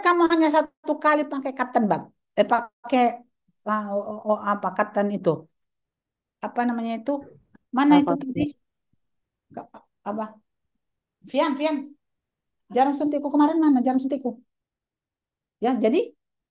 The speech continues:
Speaker 1: itu kita pakai, eh, kapas, apa tuh yang kapas itu. Kamu hanya satu kali gini, terus langsung disuntikkan. Nggak boleh. Ketika kamu melakukan disinfeksi,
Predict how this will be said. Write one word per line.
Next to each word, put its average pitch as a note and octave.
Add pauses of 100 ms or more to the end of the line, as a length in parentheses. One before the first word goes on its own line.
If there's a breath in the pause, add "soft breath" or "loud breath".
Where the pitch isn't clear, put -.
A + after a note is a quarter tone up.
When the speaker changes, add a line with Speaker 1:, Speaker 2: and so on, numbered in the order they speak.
Speaker 1:
itu D4
kita D#4
pakai, A#3+ (480)
eh, A#3
kapas, C4+ (680)
apa -
tuh A3+
yang A#3
kapas B3+
itu. A#3+ (540 loud breath)
Kamu F4
hanya E4+
satu D#4 (300)
kali C#4
gini, C#4 (240)
terus C4
langsung A#3+
disuntikkan. G#3
Nggak D4
boleh. E4 (440 loud breath)
Ketika G#4
kamu F#4
melakukan D4+ (180)
disinfeksi, C4